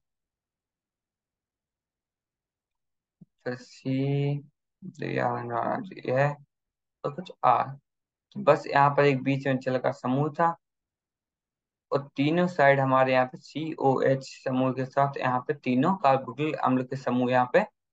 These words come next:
जुड़े हुए थे, जिसमें कार्बोक्सिलिक अम्ल का सीओ है जो कि डबल आवन के साथ जुड़ा हुआ है, वह जुड़ेगा हमारे दोनों हाइड्रोजन के साथ। ठीक है, तो यहाँ पे दो कार्बोक्सिलिक अम्ल के समूह हमें लगेंगे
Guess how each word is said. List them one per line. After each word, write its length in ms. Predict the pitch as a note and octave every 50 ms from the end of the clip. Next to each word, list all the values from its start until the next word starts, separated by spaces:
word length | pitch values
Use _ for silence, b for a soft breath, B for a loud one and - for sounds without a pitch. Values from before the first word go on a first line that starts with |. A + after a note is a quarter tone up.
| _ _ _ _ _
जुड़े 260 | - C3+ C3+ C#3 D3 E3+
हुए 320 | F3+ F3+ D#3 D#3 C#3+ B2
थे, 160 | A#2 - A#2+ A#2 - - _ _ _ _ _ -
जिसमें 380 | C#3 C#3 D3+ D3 D3 D#3 D3 D3 - _ _ _ _ _ _
कार्बोक्सिलिक 580 | C3 C3 C3 C3 C3+ C3+ C3+ - D3+ D3 C#3 -
अम्ल 240 | - C#3 C#3 C#3 C#3
का 120 | C#3+ C3+ C3
सीओ 720 | - - - D#3+ D3+ - - _ _ - C3+ C#3 C3+ C#3 D3+
है 160 | D#3 D#3+ D#3+ D#3 - -
जो 160 | - B2+ B2
कि 100 | B2+ B2
डबल 320 | A#2 B2+ B2 B2+ B2+ B2+ C3
आवन 220 | C3 B2+ B2+ B2+
के 60 | C3 C3
साथ 200 | - C3+ C3+ C3+
जुड़ा 160 | C#3 C#3 C#3+
हुआ 200 | D3 D3 D#3+ E3
है, 80 | D3+
वह 220 | B2+ - B2+ B2+ B2+
जुड़ेगा 340 | - - A#2+ B2+ B2+ B2 B2
हमारे 320 | B2+ B2 B2 B2 A#2+ A#2 - -
दोनों 240 | B2 B2 A#2+ A#2+ A#2
हाइड्रोजन 480 | - A#2+ A#2 A#2+ B2+ C3+ C#3 C#3+ D3+ D3
के 140 | - - D3
साथ। 260 | - D#3+ D#3 D3+ - - _ _ _ _ _ _ _ _ -
ठीक 120 | D3 C#3+
है, 100 | E3 E3+ E3 D#3
तो 140 | - - C#3
यहाँ 160 | C3 C3 B2+
पे 100 | B2 B2
दो 140 | B2 C3+ C3+ C3+
कार्बोक्सिलिक 580 | - B2+ B2+ A#2 - B2+ B2 - - C#3+ C#3 - -
अम्ल 200 | C3 C3 B2+ C3
के 120 | C3 - C3+
समूह 360 | - - B2 B2 B2+ B2+ B2
हमें 160 | B2+ D#3 F#3 F#3
लगेंगे 440 | D#3 C3+ A#2+ A#2+ A2+ B2+ B2+ -